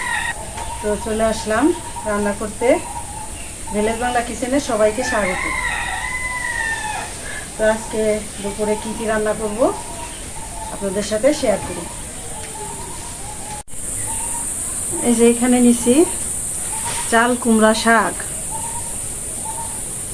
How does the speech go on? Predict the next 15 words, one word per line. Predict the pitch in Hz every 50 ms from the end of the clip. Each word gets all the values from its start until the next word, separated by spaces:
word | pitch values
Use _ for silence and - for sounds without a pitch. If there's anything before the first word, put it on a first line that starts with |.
| - - -
এই | 196 196 - -
চাল | 220 214 208 214 -
কুমড়া | 226 214 214 208 208 - -
শাকের | 226 220 214 233 254 247 220
বড়া | 214 214 220 220 226
বানাবো। | 226 214 196 175 - - - - - - - - - - - - - - - - - - - - - - - - 880 906 - - - - - - - - - - - - - - - - - - - - -
তার | 220 220 220 202 202
জন্য | 240 240 247 240 240 233
এই | 226 208 220
যে | 226 220 208 - - - - - - - - - - - - - - - - - - 932 - 932 - - - - - - - - - - - - - - - - - - - - - - - 240
ডাল | 233 226 240 240 240
বাইটা | 247 240 240 226 208
নিছি, | - - - 196 - - 196 - - - -
খেসারির | - 214 214 214 233 220 208 226 214 208 - 240
ডাল | 233 233 254